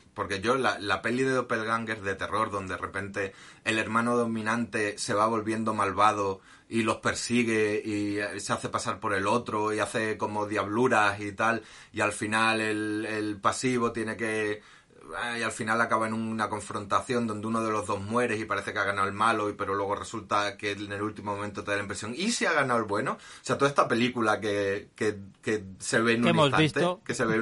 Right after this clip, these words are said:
Speaker 1: un
Speaker 2: <laughs>
Speaker 1: instante
Speaker 2: Sí.
Speaker 1: en tu cabeza, me lo hubiera visto gustoso, no te voy a engañar,
Speaker 2: También,
Speaker 1: me lo hubiera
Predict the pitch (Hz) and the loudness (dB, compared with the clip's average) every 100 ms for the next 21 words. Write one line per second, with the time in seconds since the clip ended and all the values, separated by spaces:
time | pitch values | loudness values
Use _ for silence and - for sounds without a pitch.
0 | 120 117 - 98 - 110 101 95 95 - | 2 0 -2 -2 -2 -4 -2 0 -2 -4
1 | 180 - - - - - - - _ _ | -8 -12 -20 -18 -18 -20 -20 -20 _ _
2 | _ 131 143 143 185 208 170 185 147 120 | _ 4 6 8 8 8 6 4 2 2
3 | 117 127 120 92 80 - 156 160 147 131 | 2 4 4 2 -8 2 4 8 8 8
4 | 123 110 107 101 151 139 123 139 | 8 4 4 2 4 4 6 8